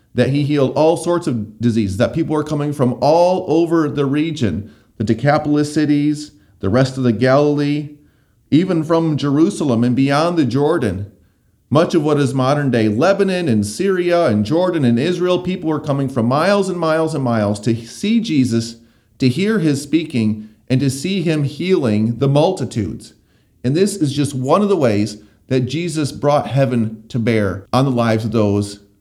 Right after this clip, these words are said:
around him. But we don't want to mistake the reason and the cause for these great works that he was able to do as a miracle and wonder worker sent by God from heaven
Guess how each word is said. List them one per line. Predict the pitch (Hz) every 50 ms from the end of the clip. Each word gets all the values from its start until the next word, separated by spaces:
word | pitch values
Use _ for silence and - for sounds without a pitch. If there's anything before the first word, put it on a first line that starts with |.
| _ _ _
around | 98 98 117 110 107 107 98 98
him. | 139 135 120 101 85 82 - - _ _ _
But | - 139
we | 151 160
don't | 156 185 202 202 -
want | 147 151 156 - -
to | - 151 139 131 131 135 - - - _ _ _
mistake | 127 139 127 - - 151 143 127 110 117 - - - _ _ _ _ _ _ _ _
the | - 131
reason | 127 131 143 156 160 135 120 120 113
and | 113 113
the | 113 117
cause | 117 - 143 131 135 135 123 107 104 - - - -
for | - 127
these | 123 127 123 110
great | - 135 127 117 -
works | 113 117 135 147 - - - -
that | - 120 - 117
he | 123 127 123 120 107 117 - - - _
was | - 127 127 135
able | 135 139 139 127 127 120
to | - 127
do | 110 101 139 156 165 147 123 104 - - - -
as | - 127 127 120
a | 120
miracle | 120 135 147 160 165 160 160 143 123
and | 120 113
wonder | 113 139 170 165 151
worker | 117 120 113 113 - 113 110
sent | 107 - 156 143 139 - 110
by | 123 113 107
God | 101 120 113 123 135 127 -
from | - 120 104 104
heaven | 113 131 127 117 110 98 - - - -